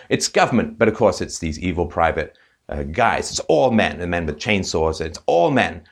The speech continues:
who are doing this stuff, and there are no female, uh, people who are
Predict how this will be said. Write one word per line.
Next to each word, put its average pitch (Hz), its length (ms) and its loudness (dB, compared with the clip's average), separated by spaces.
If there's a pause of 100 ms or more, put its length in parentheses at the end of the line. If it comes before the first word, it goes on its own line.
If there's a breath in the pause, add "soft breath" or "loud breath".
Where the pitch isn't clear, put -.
(140 soft breath)
who 107 180 4
are 90 40 4
doing 87 260 0
this 82 180 -2
stuff, 80 480 -2
and 80 200 -4
there 80 140 2
are 80 60 2
no 92 200 2
female, 87 540 0 (180 loud breath)
uh, - 100 0
people 101 280 2
who 92 200 0
are 78 380 2